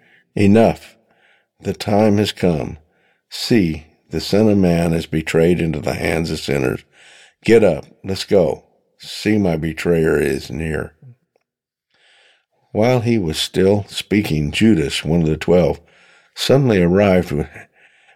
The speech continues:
with him was a mob with swords and clubs from the chief priests and the scribes and the elders.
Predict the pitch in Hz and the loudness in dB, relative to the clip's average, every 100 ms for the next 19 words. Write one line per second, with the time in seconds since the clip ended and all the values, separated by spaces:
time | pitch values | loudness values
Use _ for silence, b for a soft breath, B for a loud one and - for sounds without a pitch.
0 | _ 104 - 120 95 73 - - - 87 | _ -6 2 2 4 0 -6 -8 -2 -2
1 | 90 85 101 113 53 95 - - 92 87 | 0 0 2 0 -2 -6 -14 -12 -6 -4
2 | - 135 90 53 - - - 95 120 - | 2 2 2 -4 -10 -18 -6 -4 -4 -2
3 | - - - - b b b b - 92 | -2 -2 -6 -16 b b b b 0 2
4 | 87 - 113 110 - 98 98 98 - - | 2 2 2 2 -2 0 2 0 -6 -10
5 | - 95 76 - 78 78 76 78 82 80 | -6 -2 -2 0 2 2 2 -2 -4 -2
6 | 71 80 78 - | -2 -4 -6 -10